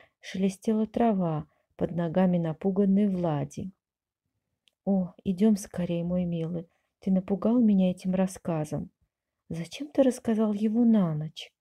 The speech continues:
Бледная, дрожащая, вошла она в освещенные комнаты. «Я не думал, что тебе будет так страшно», говорил Аркадий, прижимая ее к себе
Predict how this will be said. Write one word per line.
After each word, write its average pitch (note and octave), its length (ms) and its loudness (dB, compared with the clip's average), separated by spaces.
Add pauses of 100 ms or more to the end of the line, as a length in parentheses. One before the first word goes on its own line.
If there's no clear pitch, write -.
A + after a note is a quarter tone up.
(960)
Бледная, F3+ 680 0
дрожащая, F#3 920 -2 (260)
вошла A#3+ 460 0
она G#3 400 2
в - 40 -2
освещенные G3 720 0
комнаты. E3 800 -8 (920)
«Я F3 220 0
не F3 160 0
думал, C4+ 400 2
что - 220 -6
тебе A3 260 0
будет A3 320 -2
так - 200 -4
страшно», F3+ 720 -4 (420)
говорил F3 500 -2
Аркадий, G#3 680 0 (260)
прижимая G3+ 540 4
ее G3+ 240 4
к - 80 -16
себе F3+ 500 -2